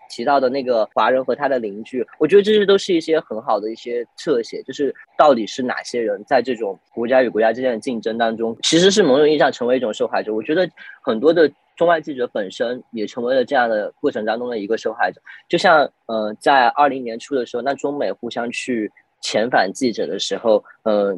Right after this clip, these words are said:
就有很多在中国报了很多很多年，报道中国的外国记者被遣返走，然后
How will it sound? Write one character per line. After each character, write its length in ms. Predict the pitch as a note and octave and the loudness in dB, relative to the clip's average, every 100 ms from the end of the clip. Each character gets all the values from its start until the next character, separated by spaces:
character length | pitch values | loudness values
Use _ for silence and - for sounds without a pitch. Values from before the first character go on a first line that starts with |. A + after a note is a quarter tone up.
| - | 2
就 120 | D3 | 4
有 140 | C3 | 6
很 240 | B2 G#2+ F#2 | 4 2 0
多 140 | A#2 | 2
在 120 | B2+ | 2
中 160 | A2+ B2+ | 2 0
国 140 | A#2 | -2
报 180 | A2 A#2+ | 2 2
了 140 | G#2+ G2 | 4 0
很 240 | G2+ F#2+ | -6 -8
多 160 | A2+ B2 | -4 -4
很 160 | A2 | -4
多 140 | G2 G#2+ | -6 -6
年， 200 | G2+ G2 | -6 -2
报 140 | A#2 | 2
道 100 | G2+ | 2
中 160 | F#2 A2 | 0 -6
国 80 | |
的 60 | G#2+ | -2
外 140 | A#2 | 0
国 100 | G2+ | -2
记 140 | G2 G#2 | -8 -8
者 100 | F#2+ | -8
被 140 | A2 | -6
遣 200 | G2 - F#2+ | -10 -14 -10
返 160 | G2 | -10
走， 180 | - - - - - | -6 -8 -8 -20 -2
然 140 | G#2+ | 0
后 360 | A2 B2+ A#2 - | 4 6 6 2